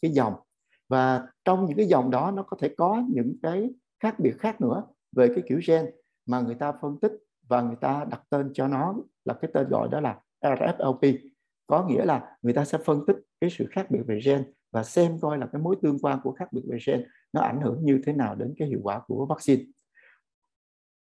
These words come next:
Một cái nhóm ảnh, yếu tố ảnh hưởng khác đến cái hiệu quả của vaccine mà chúng ta không được phép là quên lãng, đó chính là các tác nhân đồng nhiễm. Tôi xin phép được trình bày. Trước hết là trình bày về cái sự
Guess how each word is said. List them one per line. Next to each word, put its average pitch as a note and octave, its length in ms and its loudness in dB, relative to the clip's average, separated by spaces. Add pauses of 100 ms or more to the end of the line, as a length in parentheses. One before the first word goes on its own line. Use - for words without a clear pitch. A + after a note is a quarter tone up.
(100)
Một C#3+ 160 4
cái G#3 100 8
nhóm G#3 460 6
ảnh, F#3+ 240 -2
yếu G3+ 220 2
tố F#3+ 140 2
ảnh E3 180 -2
hưởng C3+ 200 -2
khác A3 240 -2
đến F3 260 0
cái G3+ 80 -4
hiệu C3 140 -2
quả B2 160 -2
của B2+ 220 -8
vaccine D3+ 380 -4
mà C3+ 120 -2
chúng E3+ 160 -6
ta D3 120 0
không C#3+ 300 -6
được A2+ 220 -8
phép F#3 160 -2 (160)
là A#2 220 -2
quên C3 220 0
lãng, A2+ 220 -2 (200)
đó - 140 -6
chính D3+ 180 0
là D#3+ 180 -2
các C#3+ 140 -10
tác - 180 -6
nhân C#3 140 -2
đồng A2 220 -8
nhiễm. B2+ 160 0 (420)
Tôi C3 180 6
xin C3+ 200 2 (100)
phép E3 200 0
được G#2+ 180 -4
trình A2 160 0
bày. G#2+ 180 -2 (840)
Trước A3+ 120 8
hết A#3 240 2
là C3 220 2
trình C3 160 2
bày A#2+ 220 0
về A#2+ 320 -2
cái D3 160 0
sự A2 220 -8